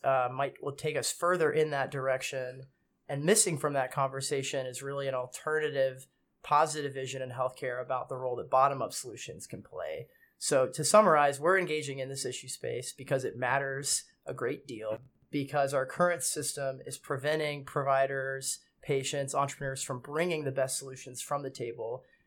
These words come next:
And we have a huge opportunity as a community,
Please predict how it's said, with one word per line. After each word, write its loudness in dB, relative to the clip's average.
And -4
we 4
have 8
a 0
huge -4
opportunity 0
as 2
a -2
community, -8